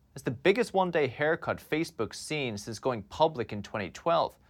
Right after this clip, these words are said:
Within twenty-four hours of releasing a weaker than expected earnings report, it's now worth two hundred and thirty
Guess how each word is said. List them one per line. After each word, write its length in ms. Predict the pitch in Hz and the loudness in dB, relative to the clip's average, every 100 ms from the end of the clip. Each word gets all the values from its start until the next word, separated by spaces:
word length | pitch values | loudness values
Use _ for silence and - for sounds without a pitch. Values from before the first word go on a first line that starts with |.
| _ - - - _ _ | _ -20 -20 -20 _ _
Within 160 | 156 131 | -2 -2
twenty-four 480 | - 170 143 135 127 | 4 2 4 6 8
hours 400 | 135 139 123 123 | 8 8 6 4
of 160 | 110 | 2
releasing 540 | 113 117 131 123 123 107 | 2 2 0 0 -2 0
a 160 | 98 - | -2 0
weaker 340 | 135 151 151 | 2 4 2
than 120 | 127 | 2
expected 540 | 120 - - 120 113 101 | 0 -4 -2 -2 0 -4
earnings 340 | 120 127 127 - | -2 -2 -2 -4
report, 460 | 104 - 101 117 - _ - _ | -6 0 2 2 -2 _ -20 _
it's 160 | 120 - | -10 -2
now 220 | 135 131 | 2 4
worth 320 | 120 131 127 - - | 4 2 0 -4 -16
two 160 | - 208 | -6 -2
hundred 280 | 226 208 208 | -2 -4 -6
and 140 | 185 | -4
thirty 340 | 160 156 151 | 0 0 0